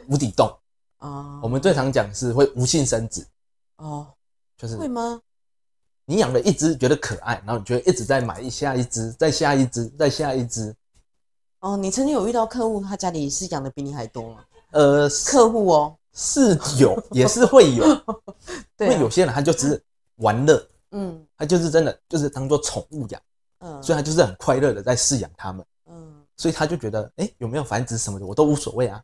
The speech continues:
Speaker 1: 反正我就是要养得快-，开心跟快乐的。
Speaker 2: 对啊，对，其实养宠物的话，真的就是，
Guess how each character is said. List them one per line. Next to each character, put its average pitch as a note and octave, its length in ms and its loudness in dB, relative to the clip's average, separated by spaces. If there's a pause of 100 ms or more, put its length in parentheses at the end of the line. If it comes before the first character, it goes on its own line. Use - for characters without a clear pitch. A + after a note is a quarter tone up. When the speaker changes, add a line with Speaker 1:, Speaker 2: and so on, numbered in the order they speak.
(120)
Speaker 1:
反 A2 140 -14
正 - 180 -2
我 - 80 -14
就 B2+ 100 -12
是 D3 120 -2
要 C3+ 120 0 (360)
养 G2+ 160 -14
得 G2+ 100 -10
快-， - 260 -6 (160)
开 A#2 200 -4
心 A2 180 -10
跟 A2 180 -6
快 A#2 220 -8
乐 G2+ 160 -4
的。 - 60 -10 (500)
Speaker 2:
对 D3+ 160 -12
啊， C3 140 -20 (440)
对， C#3+ 240 -18
其 G#3+ 200 -6
实 A#3+ 100 -2
养 G3 180 0
宠 E3+ 220 -6
物 E3+ 180 -8
的 D3+ 120 -2
话， D#3+ 220 -6
真 D#3+ 200 -6
的 D#3+ 100 -2
就 D3 120 -12
是， C#3+ 420 -10